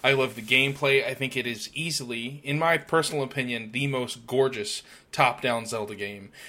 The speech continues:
And there's so many beautiful dungeons to talk about. There's so much awesome, riveting story to talk about. I love Yuga as a villain.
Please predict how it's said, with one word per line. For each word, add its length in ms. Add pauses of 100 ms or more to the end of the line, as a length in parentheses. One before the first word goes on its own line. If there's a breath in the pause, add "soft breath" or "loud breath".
(300 loud breath)
And 460
there's 260
so 340
many 420
beautiful 640
dungeons 460
to 100
talk 340
about. 380
There's 200
so 220
much 240 (120)
awesome, 540
riveting 380
story 460
to 80
talk 320
about. 240
I 120
love 460
Yuga 400
as 160
a 60
villain. 560